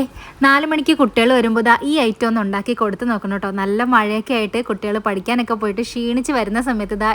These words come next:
ഇതൊരെണ്ണം ഉണ്ടാക്കി കൊടുത്തു കഴിഞ്ഞാല് നല്ല പോലെ അവർക്ക് ഇഷ്ടാവും. നല്ല പോലെ അവരെ ഇംപ്രസ് ചെയ്യാൻ പറ്റും. അപ്പൊ ഒരു രണ്ട് കിഴങ്ങ് ഒന്ന് പുഴുങ്ങി പൊടിച്ചെടുക്കുക. അതിലേക്ക് ആവശ്യത്തിനുള്ള കുരുമുളക് പൊടിയും ചെറുതായിട്ട് അരിഞ്ഞിട്ടുള്ള സവാളയും വേണമെങ്കിൽ കുറച്ച് പച്ചമുളകും ചേർത്ത് ഉപ്പ് ഇട്ട് നന്നായിട്ട്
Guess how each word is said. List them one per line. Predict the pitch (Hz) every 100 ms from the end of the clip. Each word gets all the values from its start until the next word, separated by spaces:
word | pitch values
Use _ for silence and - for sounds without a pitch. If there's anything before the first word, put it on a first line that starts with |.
| -
ഇതൊരെണ്ണം | 220 254 220 214
ഉണ്ടാക്കി | 196 208 233
കൊടുത്തു | 208 202 226
കഴിഞ്ഞാല് | 196 185 214 220
നല്ല | 202 233 285 226
പോലെ | 214 220
അവർക്ക് | 214 - 202
ഇഷ്ടാവും. | - 208 185 262 - - - -
നല്ല | 285 339 330
പോലെ | 233 233
അവരെ | 240 285
ഇംപ്രസ് | 294 320 320
ചെയ്യാൻ | 233 202
പറ്റും. | 180 190 - - 247
അപ്പൊ | 254 269
ഒരു | 262
രണ്ട് | 240 262 294 311
കിഴങ്ങ് | 233 214 226 247
ഒന്ന് | 226 214
പുഴുങ്ങി | 226 226 269 226
പൊടിച്ചെടുക്കുക. | 196 233 202 208 226
അതിലേക്ക് | 220 240 226
ആവശ്യത്തിനുള്ള | 233 285 254 262 262 254
കുരുമുളക് | 208 208 220 254 220
പൊടിയും | 208 233 233
ചെറുതായിട്ട് | 226 220 240 247 277 262
അരിഞ്ഞിട്ടുള്ള | 220 214 220 220 220
സവാളയും | 208 202 214 202 262 - - -
വേണമെങ്കിൽ | 269 302 330 330
കുറച്ച് | 262 220 226
പച്ചമുളകും | 208 226 240 262 226
ചേർത്ത് | 190 240
ഉപ്പ് | 196 269 247
ഇട്ട് | 226
നന്നായിട്ട് | 202 214 254 247